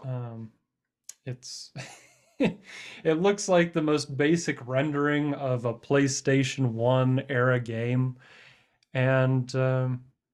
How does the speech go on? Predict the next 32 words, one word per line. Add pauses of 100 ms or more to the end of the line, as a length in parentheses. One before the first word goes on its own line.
(920)
it's
just
cool. (280)
And
I,
I
like
cool
stuff
in
the
world. (340)
Uh, (1080)
we
need
more
of
it, (1040)
especially
with
cars
becoming
more
and
more
homogenous. (560)
Shake
it
up
a
little
bit.